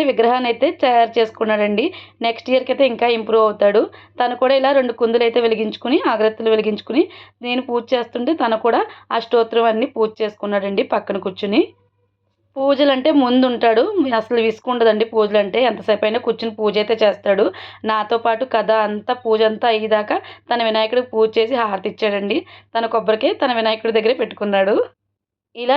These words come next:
రెండు విగ్రహాలకైతే మా ఇంట్లో పూజ అయితే జరిగిందండి. ఆ గణనాథుని పూజ. మా మధ్య మధ్యలో మా చిన్నబాబు వస్తూ వెళ్తూ ఉంటాడు. ఒక్కొక్క దండం పెట్టుకుంటాం, అక్షంతలు వేస్తాం, వెళ్ళడం అన్నమాట. పూజ అయితే చాలా ప్రశాంతంగా త్వరగానే చేసేసుకున్నామండి. సింపుల్గా అయితే అయిపోయింది.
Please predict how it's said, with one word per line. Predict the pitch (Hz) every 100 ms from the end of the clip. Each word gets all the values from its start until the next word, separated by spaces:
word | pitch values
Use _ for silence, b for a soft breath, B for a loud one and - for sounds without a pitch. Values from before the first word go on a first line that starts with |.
| 302
రెండు | 262 240
విగ్రహాలకైతే | 226 220 233 254 254 233 330
మా | 294 226
ఇంట్లో | 220 302
పూజ | 254 240 240
అయితే | 233 269
జరిగిందండి. | 240 208 220 214 202 208 339
ఆ | 262 202
గణనాథుని | 208 208 214 202 214 214
పూజ. | 202 196 294 B B B B 262
మా | 269
మధ్య | 254 214 254
మధ్యలో | 247 269 277
మా | 269
చిన్నబాబు | 262 226 240 240 233
వస్తూ | 226 254 240
వెళ్తూ | 220 226 226
ఉంటాడు. | 214 214 208 370 B B -
ఒక్కొక్క | 220 226 233
దండం | 214 226
పెట్టుకుంటాం, | 226 - 226 220 285 226
అక్షంతలు | - 233 226 214
వేస్తాం, | 208 - 269 247
వెళ్ళడం | 208 202 208
అన్నమాట. | 196 185 208 - - _ _ _ _ _ _ _
పూజ | 254 254 254
అయితే | 247 302
చాలా | 262 254
ప్రశాంతంగా | 254 226 240 233 240 240 339 -
త్వరగానే | 247 226 233 262
చేసేసుకున్నామండి. | 262 226 226 - 220 214 208 311 262
సింపుల్గా | 220 226 226 226
అయితే | 233
అయిపోయింది. | 214 202 208 196 196